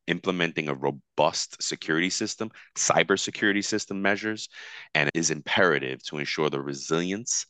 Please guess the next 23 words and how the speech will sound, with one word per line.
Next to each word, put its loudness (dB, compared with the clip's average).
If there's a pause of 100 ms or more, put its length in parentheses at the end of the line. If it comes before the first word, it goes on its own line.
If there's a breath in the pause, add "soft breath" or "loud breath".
(340 loud breath)
of -2
essential 0
services -2
and -4 (120)
infrastructure. -6 (1300)
Why? 6 (420)
If 2
you're 6
asking 4
yourself, 2
"Dang, 2
yo, 2
this -2
is -6
a -4
great 2
story, 4 (180)
but 0
guys, 2
it's, -6
it's -4
not 2
payroll." 0